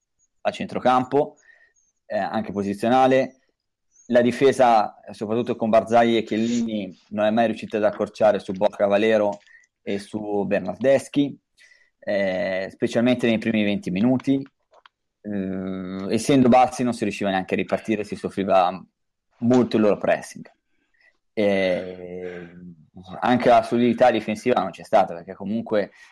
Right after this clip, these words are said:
ci sono state le percussioni di Vecino a inizio partita che sono state notevolmente pericolose, così come dei cross in cui la Juventus è stata, eh, indecisa.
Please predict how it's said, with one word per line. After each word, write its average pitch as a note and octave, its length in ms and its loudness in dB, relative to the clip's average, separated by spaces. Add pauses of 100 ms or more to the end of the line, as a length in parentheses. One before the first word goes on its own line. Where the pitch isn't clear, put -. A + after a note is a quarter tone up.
ci G2+ 60 -20
sono A2 200 -4
state G#2+ 360 0
le G#2 100 0
percussioni G#2+ 540 -6
di G#2 80 -2
Vecino A2+ 400 0
a - 20 2
inizio G2+ 800 0
partita A2 380 0
che F#2+ 100 -4
sono F#2+ 220 -8
state F#2+ 440 -4 (300)
notevolmente A2 680 0
pericolose, A2 640 2
così G2+ 260 -2
come G2+ 180 -2
dei F#2+ 160 -2
cross A2 380 4
in G2+ 100 -8
cui G2+ 160 -4
la F#2+ 60 2
Juventus F#2+ 420 -6
è F#2 60 -8
stata, F#2 520 0 (440)
eh, F#2 640 -2 (560)
indecisa. G#2 680 -2